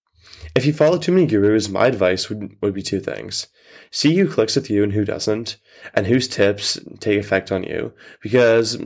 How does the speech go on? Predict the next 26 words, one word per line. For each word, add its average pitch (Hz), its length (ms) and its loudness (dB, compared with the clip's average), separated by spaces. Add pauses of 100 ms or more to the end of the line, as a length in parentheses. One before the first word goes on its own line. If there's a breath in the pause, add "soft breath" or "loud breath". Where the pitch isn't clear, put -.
(100)
if - 160 -4
you've 127 100 -6
had 135 120 4
a - 20 0
good 131 140 2
experience 117 380 0
with 104 100 0
a - 20 -8
few - 220 -12
things 110 240 -8
one 117 120 -4
of 117 40 -6
them 123 120 -4
said, 139 360 -2 (240 loud breath)
you'll 120 120 2
probably 117 260 2
have 120 140 2
a 113 40 -2
good 110 120 2
experience 101 380 -2
with - 160 -10 (400)
other 98 180 -2
things. - 500 -12 (800 loud breath)
And, 113 380 2
like, 117 220 2
that'll, 117 480 4